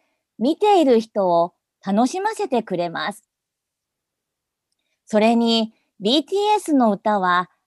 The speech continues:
いい歌が多いです。私の学生やレッスンの生徒さんたちにもビーティーエスが人気で、休み時間や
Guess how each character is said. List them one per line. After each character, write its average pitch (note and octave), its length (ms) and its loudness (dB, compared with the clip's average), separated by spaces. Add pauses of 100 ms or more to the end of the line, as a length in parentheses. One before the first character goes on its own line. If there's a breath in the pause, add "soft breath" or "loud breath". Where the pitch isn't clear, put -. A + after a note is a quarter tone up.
(140)
い F#4 240 2
い G4 60 2
歌 B3+ 340 -2
が G#3+ 360 -4 (100)
多 E4 260 2
い A3+ 140 -2
で D#3 180 -6
す。 - 160 -20 (1400)
私 C#4 400 0
の D#4 160 4
学 B3 220 0
生 B3+ 320 -4
や A#3 360 -2 (380)
レ D4 200 4
ッ - 20 0
ス D#4+ 240 -2
ン B3+ 80 2
の G3+ 140 -2
生 C4+ 260 -4
徒 A#3+ 140 -4
さ G#3 180 -4
ん F#3 80 -10
た F#3 140 -4
ち F3+ 160 -6
に E3+ 120 -8
も D#3+ 340 -2 (260)
ビ C4 220 -2
ー - 20 -10
テ - 140 -10
ィ D4+ 120 -2
ー D#4 60 6
エ D#4 40 2
ス B3 140 -6
が F#3 320 -2 (180)
人 F#3 220 -6
気 G#3 160 -8
で、 G#3 240 -4 (640)
休 F3+ 280 -4
み C#4+ 180 0
時 F4 140 -6
間 B3+ 320 0
や F#3+ 320 0